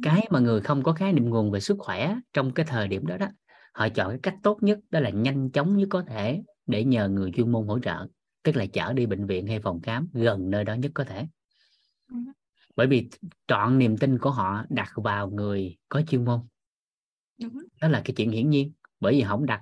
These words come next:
Speaker 1: niềm tin vào người chuyên môn mà đặt ai vậy?
Speaker 2: Dạ.
Speaker 1: Rồi, là cái thứ nhất. Cái thứ hai, nếu một người có một cái khái niệm nguồn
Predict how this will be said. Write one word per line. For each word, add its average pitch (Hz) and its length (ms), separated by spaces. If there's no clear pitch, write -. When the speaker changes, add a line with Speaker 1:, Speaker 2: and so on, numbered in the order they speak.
Speaker 1:
niềm 123 300
tin 127 180
vào 113 100
người 110 220
chuyên 131 160
môn 127 180
mà 120 60
đặt 101 160
ai 127 240
vậy? 104 160
Speaker 2:
Dạ. 240 200
Speaker 1:
Rồi, 104 240
là 107 180
cái 135 120
thứ 151 100
nhất. 156 220
Cái 156 100
thứ 165 140
hai, 131 340
nếu 214 140
một 147 180
người 123 200
có 180 100
một 160 140
cái 170 140
khái 196 240
niệm 123 240
nguồn 110 340